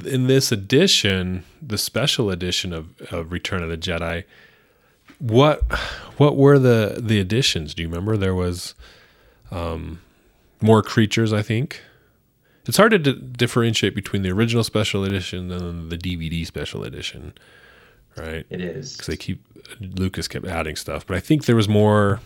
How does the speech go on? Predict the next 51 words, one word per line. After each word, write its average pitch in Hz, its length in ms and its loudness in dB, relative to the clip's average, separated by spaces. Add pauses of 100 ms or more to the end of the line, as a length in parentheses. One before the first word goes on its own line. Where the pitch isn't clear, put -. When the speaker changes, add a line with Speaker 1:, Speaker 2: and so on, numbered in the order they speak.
(260)
Speaker 1:
aliens 95 480 2
in 92 100 -2
Jabba's 82 260 -6
palace. - 580 -10 (1300)
Speaker 2:
For 117 80 -2
Speaker 1:
Uh, 110 60 -2
Speaker 2:
sure. 98 280 -2
Yep. - 260 -6
That 110 120 -10
was 107 100 -6
one 107 120 -2
of 101 60 -2
the 92 60 -4
big 87 180 -4
ones. 85 420 -10 (260)
Speaker 1:
Yeah. 85 360 -14 (580)
Speaker 2:
Uh, - 40 -14 (240)
Speaker 1:
And 139 280 -10
then 87 320 -10
Speaker 2:
uh, - 140 -10 (260)
the - 80 -8
palace 104 400 0
and 92 80 -4
the 90 60 -4
sail 95 240 0
barge 87 240 -6
were 87 80 -6
both 90 260 -4
a - 20 -6
little 92 220 0
more 87 220 0
full. - 500 -2 (300)
Speaker 1:
Yeah. 82 400 -2 (720)
Is 101 100 2
this, 135 240 6
is 113 240 -4
this 131 180 2
where 131 120 4
they 113 100 4
changed 110 440 0
the 92 80 -4
door 95 500 0
to - 100 -14
be, 92 160 -4
make 92 240 -8
it 85 140 -8
bigger, 113 240 0
or 113 60 0
was 85 140 -2
that 78 160 -6
later 80 360 -10